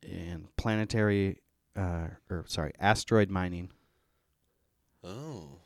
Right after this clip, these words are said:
Speaker 1: And, like, robotic outposts
Speaker 2: Of mining?
Speaker 1: on the Mars or the moon.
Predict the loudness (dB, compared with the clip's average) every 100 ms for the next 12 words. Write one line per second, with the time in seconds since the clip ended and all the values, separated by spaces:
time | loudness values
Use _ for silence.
0 | -10 -6 -4 -4 -4 -6 -10 -14 -16 _
1 | _ _ _ _ _ _ _ -8 -8 -10
2 | -20 _ _ 0 0 2 0 -2 -4 -10
3 | -12 -4 -4 -4 -6 -6 -8 -14 -14 -14
4 | -18 _ _ _ _ _ _ _ _ -6
5 | -6 -4 -2 0 -2 -2 -6 -6 -4 -2
6 | -2 -2 -4 -8 -8 -8 -8 -10